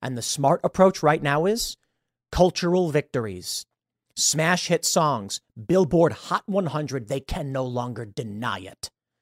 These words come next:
Convince as many people as possible to wear that Guy Fawkes mask, figuratively, and stand peacefully.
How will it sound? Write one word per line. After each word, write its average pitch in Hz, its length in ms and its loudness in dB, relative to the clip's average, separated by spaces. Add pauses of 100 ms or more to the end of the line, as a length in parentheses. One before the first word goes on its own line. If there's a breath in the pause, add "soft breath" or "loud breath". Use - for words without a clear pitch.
(380)
Convince 147 560 2
as 131 160 0
many 175 320 0
people 190 460 0
as 180 100 -2
possible 135 540 0 (880)
to 156 360 2 (240)
wear 214 460 6
that 185 300 2
Guy 170 240 4
Fawkes 175 440 0
mask, 113 460 -8
figuratively, 113 800 -6 (260)
and 196 160 -2
stand 214 460 0
peacefully. 113 580 -8